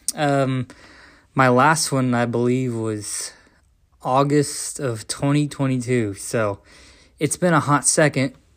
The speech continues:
<clears throat> a hot minute, as others would say, <laughs> on another episode. Um, it's been kinda busy. Um, getting married, uh, the end of twenty twenty-two. Well,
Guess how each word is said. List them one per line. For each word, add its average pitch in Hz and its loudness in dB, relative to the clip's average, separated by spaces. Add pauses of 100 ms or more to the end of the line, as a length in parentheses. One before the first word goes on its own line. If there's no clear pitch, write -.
<clears throat> - -8
a 139 -4
hot 123 0
minute, 127 -2
as 127 -6
others 120 -2
would 113 -8
say, 127 -2 (480)
<laughs> - -6
on 135 4
another 135 4
episode. 123 0 (380)
Um, 123 2
it's 117 -6
been 135 2
kinda 127 2
busy. 135 2 (600)
Um, 120 0
getting 135 0
married, 135 4 (280)
uh, 117 0
the 117 -2
end 127 0
of 123 -2
twenty 123 0
twenty-two. 123 -2
Well, 117 -4